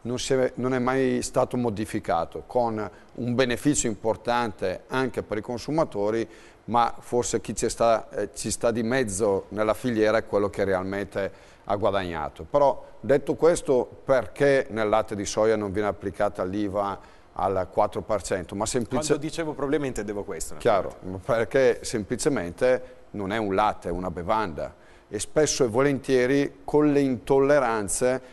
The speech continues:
Speaker 1: si cerca di spostare quello che è l'abitudine di consumo mascherata proprio nella, eh, nell'intolleranza. Dai dati che noi abbiamo assolutamente è vero un decimo delle intolleranze che vengono fatte passare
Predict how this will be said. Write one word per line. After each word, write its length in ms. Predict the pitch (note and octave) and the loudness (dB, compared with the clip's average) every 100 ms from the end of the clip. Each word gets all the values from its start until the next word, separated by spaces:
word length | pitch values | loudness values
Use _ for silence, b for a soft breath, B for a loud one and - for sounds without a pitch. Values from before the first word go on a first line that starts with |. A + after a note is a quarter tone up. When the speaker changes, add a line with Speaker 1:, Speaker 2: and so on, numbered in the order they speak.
| B | B
Speaker 1:
si 220 | - A#2 | -8 -6
cerca 380 | - C#3 C3+ A#2 | 2 2 2 0
di 140 | G2 | 0
spostare 840 | A2 - D3+ C#3+ - G2+ F#2 G#2 G#2+ | -4 0 2 2 2 4 4 2 2
quello 360 | B2+ C3 C3+ | 2 4 4
che 400 | - A2+ A#2 C3 | 2 4 6 6
è 80 | C3+ B B B B | 2 B B B B
l'abitudine 1000 | G2+ G2 A2+ - E3 B2 G#2+ G2+ F2 - - | 0 0 -2 2 2 4 0 -2 -4 -8 -8
di 180 | G2+ | -6
consumo 880 | G#2 B2+ B2 - D#3 E3+ F3+ F#3 F3+ B B | -2 0 0 2 4 4 4 2 0 B B
mascherata 640 | A#2+ A#2+ - B2+ A#2+ A2+ | -2 0 2 2 2 0
proprio 300 | A#2+ G2+ A2 | -2 -2 -2
nella, 240 | G2 G2 F#2 | 0 0 -2
eh, 420 | - G#2+ F#2 F2 | -2 0 0 -2
nell'intolleranza. 1400 | F2+ A2+ A#2+ G#2 A2+ G2 G2 E2 D#2+ C#2 - A#1 - - - - | -2 -2 -2 -2 -2 0 0 0 -4 -8 -10 -12 -16 -20 -18 -2
Dai 160 | A2+ | 2
dati 280 | A2+ C#3+ C#3 | 4 2 2
che 80 | C3 | 2
noi 180 | C#3 C#3 | 4 4
abbiamo 460 | A#2+ C#3 D3+ C#3+ | 2 2 2 2
assolutamente 1080 | A#2 - A#2 A2+ A2+ A#2+ C#3 - B2 A2+ F#2 | 0 0 -2 0 0 2 -2 2 4 4 0
è 140 | - G#2+ | 0 2
vero 220 | B2+ B2+ | 4 2
un 260 | A#2+ A2+ | 2 -2
decimo 680 | A2 D3 B2 - G#2 F#2 F2 | 2 2 2 -2 -2 -2 -4
delle 220 | D#2 A2 G#2+ | -2 -2 -2
intolleranze 720 | F#2+ A2 G2+ G#2 A#2+ A2+ G2+ | -2 -2 0 0 -2 -2 -6
che 100 | G2+ | -4
vengono 300 | G2+ G#2 G2 | -4 -2 -4
fatte 300 | E2+ G2 - | -2 -4 -4
passare 680 | - F#2 - A#2 A#2 G#2 | -6 -6 -2 0 2 0